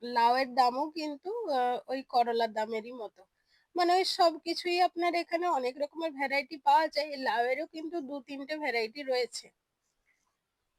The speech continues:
চলুন দেখি যে কোকোনাট আর কিরকম রয়েছে। তো কোকোনাটগুলি দেখতে তো ভারী সুন্দর, কিন্তু এখানে লেখা আছে যে কোনো রিটার্ন কিন্তু ওরা করবে না। তাহলে আপনি যদি নিয়ে যান, বুঝতে না পেরে ঘরে যেয়ে দেখলেন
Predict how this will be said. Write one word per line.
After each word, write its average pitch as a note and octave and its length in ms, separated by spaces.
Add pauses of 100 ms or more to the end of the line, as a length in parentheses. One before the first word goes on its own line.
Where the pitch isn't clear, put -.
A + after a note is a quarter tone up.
(1600)
চলুন D4+ 340
দেখি B3 360
যে D4+ 120
কোকোনাট B3 560
আর C4+ 120 (160)
কিরকম A#3+ 460
রয়েছে। A3 500
তো - 160
কোকোনাটগুলি F4 640 (420)
দেখতে C#4 400
তো E4+ 160
ভারী F4 300
সুন্দর, E4 440
কিন্তু D4 320
এখানে E4+ 240
লেখা D4+ 340
আছে A#3 220
যে A#3 100
কোনো C4+ 280
রিটার্ন C#4 500
কিন্তু C#4+ 340
ওরা C4+ 180
করবে G3+ 440
না। F#3 140 (760)
তাহলে D4+ 140
আপনি B3+ 320
যদি C#4 220
নিয়ে C4 300
যান, D4+ 240
বুঝতে C4 400
না D4+ 200
পেরে D4+ 240
ঘরে C4+ 280
যেয়ে C#4+ 160
দেখলেন D4 380